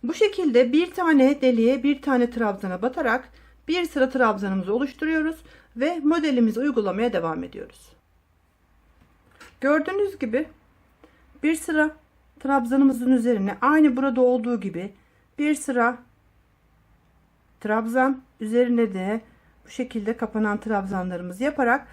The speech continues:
modeli tekrarlayarak gidiyoruz. Yelek, bluz veya hırka yapımında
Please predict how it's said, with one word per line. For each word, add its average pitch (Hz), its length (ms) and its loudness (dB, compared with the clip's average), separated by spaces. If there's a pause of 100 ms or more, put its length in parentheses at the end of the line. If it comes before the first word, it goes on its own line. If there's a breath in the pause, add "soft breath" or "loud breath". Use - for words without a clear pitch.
(240 loud breath)
modeli 285 360 2
tekrarlayarak 277 800 2
gidiyoruz. 254 440 -2 (440 soft breath)
Yelek, 294 560 -2
bluz 269 320 -2
veya 254 320 4
hırka 240 220 -4
yapımında 226 580 0